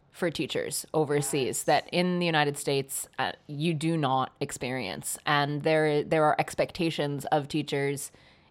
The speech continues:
Speaker 1: in the United States that are impossible because of the systems that exist there. And so it's nice to be in an environment that understands education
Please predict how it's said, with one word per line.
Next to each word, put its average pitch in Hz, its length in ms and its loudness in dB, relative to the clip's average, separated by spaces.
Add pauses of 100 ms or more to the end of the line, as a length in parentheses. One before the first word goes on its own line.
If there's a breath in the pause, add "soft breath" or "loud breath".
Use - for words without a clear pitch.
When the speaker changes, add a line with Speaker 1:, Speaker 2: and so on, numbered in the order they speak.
(160 soft breath)
Speaker 1:
in 151 440 0 (480)
the 175 100 0
United 147 320 2
States 143 360 -2
that 143 120 4
are 135 220 4
impossible 151 880 -2 (420 soft breath)
because 160 300 0
of 147 120 -4
the 147 80 -2
systems 151 420 -4
that 139 160 2
exist 143 540 -4 (180)
there. 147 420 2
And 147 160 -2
so 156 160 2
it's 151 160 0
nice 160 540 0
to - 100 -6
be 151 340 -2
in 160 220 0
an 151 140 -2
environment 151 680 0
that 147 140 2
understands 143 800 -2 (280 soft breath)
education 165 920 -2